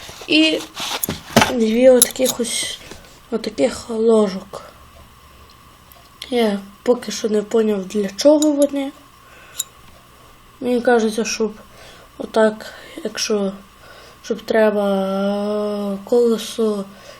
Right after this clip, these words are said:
від камери відчепити. Це, напевно, отак всувається і витягується, я думаю,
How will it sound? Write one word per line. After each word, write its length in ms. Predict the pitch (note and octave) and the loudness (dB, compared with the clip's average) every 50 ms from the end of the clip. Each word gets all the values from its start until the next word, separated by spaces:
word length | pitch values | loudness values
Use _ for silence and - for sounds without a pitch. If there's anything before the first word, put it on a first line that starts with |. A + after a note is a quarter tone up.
| - - | -12 -10
від 160 | A3 G3+ - - | -10 -10 -8 -4
камери 560 | - A#3+ G#3+ G3+ F#3+ F#3+ F#3 F3+ - G3+ G3 - - - - - - - - - - - - - - - - - - - - - - - - - - - - - - A#3 | 0 0 2 2 2 0 -4 -6 -6 -10 -12 -14 -16 -20 -20 -20 -20 -20 -20 -20 -20 -20 -20 -20 -20 -20 -20 -20 -20 -20 -20 -20 -20 -20 -20 -20 -20 -20 -20 -16 -8 -8
відчепити. 760 | A3 G#3+ - - - - - C4+ C4 C4 C4 - - G#3 - - - - - - - - - - - - - - - - - - - - - - | -8 -6 -6 -6 -8 -2 2 4 4 4 4 0 -8 -18 -18 -20 -20 -20 -20 -20 -20 -20 -20 -20 -20 -20 -20 -20 -20 -20 -20 -20 -20 -20 -14 -8
Це, 60 | A3+ | -4
напевно, 400 | G3+ G3+ G3+ G3+ G3 G3 G3 G3 | -2 -2 -2 -2 -2 -2 -2 -2
отак 280 | F#3+ G3 - G3+ G3 - | -2 -4 -4 -6 -6 -8
всувається 720 | - - - A3 G#3+ A3 A3 A3 G#3+ G3+ G3 G3 - G#3 | -12 -10 -6 -2 0 2 2 2 2 0 -2 -4 -6 -6
і 120 | G3 F#3+ F#3+ | -6 -4 -4
витягується, 840 | F#3+ G3 G3 - - F#3+ F#3 F#3 - - - A3 G#3+ - - - | -4 -6 -8 -8 -10 -10 -12 -12 -16 -14 -12 -12 -12 -12 -10 -6
я 140 | G#3+ G3+ G3+ | -4 -4 -4
думаю, 340 | G3 G#3 G3+ G3+ G3 G3 F#3+ | -2 -2 -2 0 2 2 2